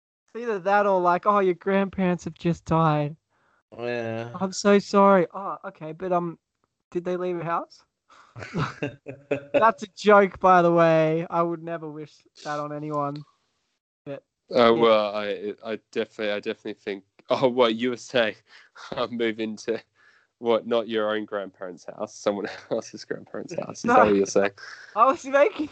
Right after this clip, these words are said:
Speaker 1: <laughs> I just, I was just making a joke that, oh, you know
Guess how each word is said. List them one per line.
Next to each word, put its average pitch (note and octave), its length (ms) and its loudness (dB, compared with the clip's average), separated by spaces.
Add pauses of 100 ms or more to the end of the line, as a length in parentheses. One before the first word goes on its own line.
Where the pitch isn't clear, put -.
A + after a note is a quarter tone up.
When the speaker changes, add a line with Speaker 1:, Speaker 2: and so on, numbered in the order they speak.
Speaker 1:
<laughs> - 120 -16
I A#3 100 4 (140)
just, - 380 -8 (440)
I A#3+ 60 -6
was C4 160 4
just C4+ 160 -12
making A#3+ 380 0
a G3+ 60 2
joke F#3+ 420 2
that, F3 160 0
oh, F#3+ 260 8
you E3 160 0
know D3+ 280 -4